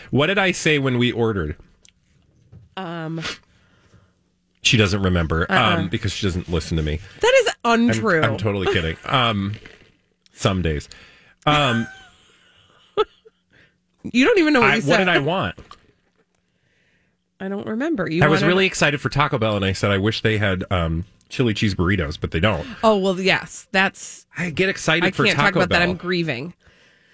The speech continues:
Speaker 1: But this
Speaker 2: Taco
Speaker 1: does not
Speaker 2: Bell,
Speaker 1: excite me, and it makes me sad.
Speaker 2: I don't like the
Speaker 1: A little
Speaker 2: direction they're
Speaker 1: disappointed.
Speaker 2: going in. Um,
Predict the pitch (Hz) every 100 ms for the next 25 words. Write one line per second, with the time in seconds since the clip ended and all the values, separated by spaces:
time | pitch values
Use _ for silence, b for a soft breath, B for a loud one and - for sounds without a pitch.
0 | b b b - 156 214 262 185 320 -
1 | - 160 151 113 101 98 110 110 113 104
2 | 104 80 78 277 403 415 285 - 277 233
3 | 202 196 214 214 202 185 165 175 202 262
4 | 254 302 349 339 - - 220 202 196